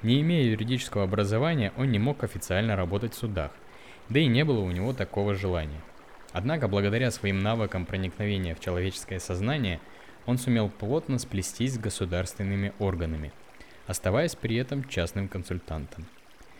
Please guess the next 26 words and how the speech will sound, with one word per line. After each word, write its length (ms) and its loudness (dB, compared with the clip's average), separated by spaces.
Леона 240 6
приглашали 540 2
на 160 2
открытые 420 -2
слушания, 640 -2
предлагали 500 0
вести 280 0
допросы, 580 0
проводить 440 0
анализ 400 2
на 60 0
местах 400 -4
преступления. 720 -4
Некоторые 460 2
клиенты 580 2
захотели 640 2
получить 560 0
помощь 360 2
мужчины 440 0
в 80 -8
качестве 600 -2
адвоката. 720 -2
Впрочем, 540 2
он 280 2
не 100 2
всесилен. 640 -4